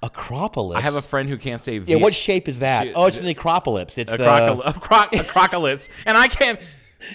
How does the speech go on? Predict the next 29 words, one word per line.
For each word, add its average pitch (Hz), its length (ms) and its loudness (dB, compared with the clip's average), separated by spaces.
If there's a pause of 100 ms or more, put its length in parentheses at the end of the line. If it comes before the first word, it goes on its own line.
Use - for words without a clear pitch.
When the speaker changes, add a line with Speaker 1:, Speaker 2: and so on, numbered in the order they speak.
Speaker 2:
Ah! - 760 2 (280)
I 165 100 0
wanna 247 220 -2
see 185 200 -4
Acrocalypse 151 680 -2
now. 127 400 -2
That's 131 220 -2
what 113 120 -2
I 135 100 4
wanna 107 200 -4
see. 95 140 -8
Speaker 1:
Acrocalypse. 135 680 -6
<laughs> - 40 -14 (2250)
They 139 100 2
don't 147 140 2
have, 143 300 -4
crocodiles 143 520 0
don't 117 160 -6
have 117 320 -8
lips, 82 380 -16
really. 123 440 -2 (400)
Speaker 2:
<laughs> - 400 -20
Speaker 1:
They're 120 120 -6
very 127 200 -2
thin. 110 460 -6
Speaker 2:
Everyone 170 440 -2
has 135 360 -6
lips, 101 480 -6
dude. 78 260 -14